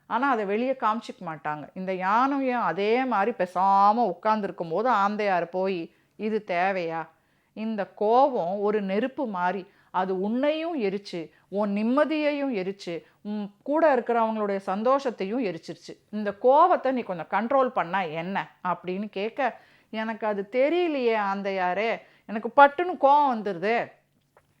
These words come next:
நான் என்ன பண்றது? நான் இப்ப செஞ்சது தப்பு தான் எனக்கும் தெரியுது, ஆனா கோவம் வரும்போது என்னால அதை வந்து ஒண்ணுமே பண்ண முடியல" அப்படின்னு யானை சொல்ல, ஆந்தையார் வந்து, "நான் சொல்றதை கேளு,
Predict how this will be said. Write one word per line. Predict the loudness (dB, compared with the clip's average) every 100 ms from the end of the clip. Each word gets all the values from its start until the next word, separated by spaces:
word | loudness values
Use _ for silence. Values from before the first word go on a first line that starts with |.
| -10
நான் | -4 -2
என்ன | -2 -2 -2
பண்றது? | 0 -2 0 -2 -2 -6
நான் | 0 2 2
இப்ப | -2 -6
செஞ்சது | -4 -4 -4 -2
தப்பு | 0 2 2
தான் | 2 0
எனக்கும் | -2 -6 -6 -2
தெரியுது, | 0 0 -2 -4 -6 -4
ஆனா | 2 4 8
கோவம் | 10 10 10
வரும்போது | 6 4 2 4 2 2 -4
என்னால | -2 2 4
அதை | 4
வந்து | 0 0 0
ஒண்ணுமே | 0 -2 -4
பண்ண | -4 -4
முடியல" | -2 -4 -4 -6
அப்படின்னு | -6 -4 -4 -4
யானை | -2 -2 -2 -4
சொல்ல, | -6 -4 -2 -2 -4 _ _ -6
ஆந்தையார் | -2 -2 -2 -2 -2
வந்து, | -4 -4 -6 -6 -8
"நான் | -6 -4 -4
சொல்றதை | -2 -2 -4 -6
கேளு, | -2 -2 0 -2